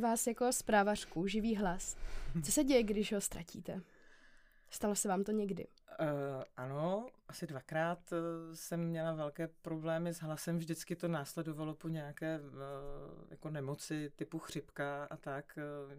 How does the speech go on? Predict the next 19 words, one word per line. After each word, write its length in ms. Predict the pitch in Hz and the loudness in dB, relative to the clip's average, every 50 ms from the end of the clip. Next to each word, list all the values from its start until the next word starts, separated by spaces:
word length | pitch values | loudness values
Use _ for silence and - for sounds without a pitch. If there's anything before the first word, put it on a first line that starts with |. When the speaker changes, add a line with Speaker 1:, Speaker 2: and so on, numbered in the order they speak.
| 143 156 | -16 -14
Speaker 2:
jednou 260 | 151 151 151 151 147 143 | -14 -12 -12 -12 -12 -12
to 100 | - 151 | -12 -12
byl, 140 | 147 151 | -12 -12
tuším, 320 | 147 - - - - 165 156 | -12 -14 -12 -10 -8 -8 -6
zánět 300 | 156 139 135 143 147 - | -6 -6 -8 -8 -10 -10
průdušek, 600 | - 151 151 143 143 143 - - 156 147 - - - - - - - - - - - - - | -10 -8 -8 -6 -8 -8 -6 -6 -6 -6 -8 -10 -18 -18 -18 -18 -16 -16 -16 -16 -18 -10 -6
ale 440 | - 147 151 151 156 156 156 151 - - - - | -2 0 0 0 0 0 -2 -4 -6 -10 -12 -8
prostě 280 | - 165 156 - - 170 | -6 -6 -6 -4 -6 -6
chvilku 320 | - - 160 160 160 - | -4 -4 -6 -6 -4 -2
nemluvím, 500 | 165 165 156 151 151 147 139 120 107 110 | -2 0 0 -2 -4 -6 -8 -10 -10 -10
no. 220 | 107 104 107 117 - - _ _ _ _ - | -10 -10 -10 -12 -14 -18 _ _ _ _ -6
Speaker 1:
Hm. 160 | 240 226 214 147 - - - - - - | -4 -4 -4 -4 -8 -10 -12 -12 -6 0
Nějaká 320 | 220 220 214 202 - 226 | 0 2 2 2 2 2
hlasová 340 | 214 180 180 - - 226 208 | 2 2 2 2 0 0 2
hygiena? 460 | 208 202 190 202 185 180 185 185 185 - - - - - - - - - - - - - - _ - - - - - - - - - - - - - _ _ _ | 2 2 0 0 0 0 -2 -4 -4 -8 -14 -20 -20 -20 -20 -20 -20 -20 -20 -20 -20 -20 -20 _ -20 -20 -20 -20 -20 -20 -20 -20 -20 -20 -20 -20 -20 _ _ _
Ne? 200 | - 214 196 240 - - - | 0 0 0 0 -2 -4 0
Speaker 2:
Eh, 1000 | - 180 180 180 - 196 175 - 190 196 190 - 220 233 226 - - - 330 339 - - - - - - 415 415 415 392 - - - - - - - - 165 | 4 6 8 10 10 10 10 8 8 6 6 6 4 4 4 6 12 12 12 12 12 12 2 4 4 6 6 6 4 4 2 0 -2 -4 -4 -6 -6 -2 2
<laughs> 0 | |
no, 440 | 190 202 214 220 208 185 156 156 | 8 12 12 12 12 12 12 8